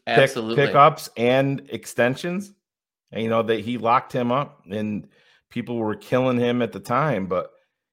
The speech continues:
Speaker 1: he's Mister Automatic. And, you know, you can always question, question him from fifty plus, but he, he marched out there the other night and, man, he's as automatic as they come. And it's one thing with Cairo, there's,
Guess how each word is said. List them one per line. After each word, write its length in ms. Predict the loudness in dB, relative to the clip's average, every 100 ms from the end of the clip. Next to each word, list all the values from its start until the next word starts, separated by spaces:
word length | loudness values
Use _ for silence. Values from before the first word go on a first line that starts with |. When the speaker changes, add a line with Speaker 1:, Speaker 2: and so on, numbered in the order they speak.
| _
Speaker 1:
he's 560 | -4 -2 -2 -4 -10 -12
Mister 480 | -2 -2 -2 2 4
Automatic. 600 | 6 4 2 0 0 -2
And, 100 | -4
you 60 | -2
know, 100 | -2
you 140 | -2
can 140 | -2
always 300 | 0 0 -2
question, 560 | -4 0 0 0 -8 -8 -12 _
question 380 | -2 -2 0 -4
him 180 | -4 -4
from 180 | -6 -6
fifty 320 | -4 -6 -10
plus, 360 | -6 -4 -4
but 240 | -6 -8 -8
he, 260 | -8 -10 -16 _ _ _
he 160 | _ -2
marched 340 | 2 2 2
out 200 | 2 2
there 160 | 2 0
the 160 | 2 2
other 200 | 2 2
night 300 | 0 -4 -4
and, 340 | -6 -6 -10 _ _ _ _ _
man, 300 | -2 0 0
he's 640 | -2 -6 -8 -4 -2 -2 -2
as 260 | -4 -4 0
automatic 640 | 4 4 4 2 2 0
as 160 | -4 -4
they 100 | -4
come. 340 | 0 0 0
And 120 | 0 -4
it's 380 | -4 -6 -10 -20 _ _ _ _ _ 0
one 160 | 0
thing 180 | 2 0
with 180 | 0 -2
Cairo, 460 | 2 4 6 4 4
there's, 400 | 2 0 -2